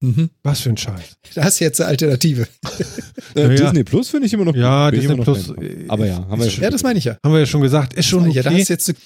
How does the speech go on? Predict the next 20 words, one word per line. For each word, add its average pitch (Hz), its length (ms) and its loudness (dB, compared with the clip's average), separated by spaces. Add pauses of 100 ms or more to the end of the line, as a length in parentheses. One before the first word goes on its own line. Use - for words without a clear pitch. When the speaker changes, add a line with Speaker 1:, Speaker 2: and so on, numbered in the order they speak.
Speaker 1:
gute 190 340 0
Alternative. 123 500 -4
Speaker 2:
Ja, 120 100 0
ja. 110 440 -4 (100)
Aber, 143 220 2
aber 151 260 0
Apple 175 260 -2
T 151 320 -6
V 143 60 -6
Plus, 180 240 -6
also, 151 300 -4
also 143 240 -2
sie 135 160 -2
kriegen's 170 300 -2
auch 151 100 -4
nicht 139 160 -6
hin, 160 140 -6
dass 139 180 -4
du 151 80 -2
irgendwie 135 680 -2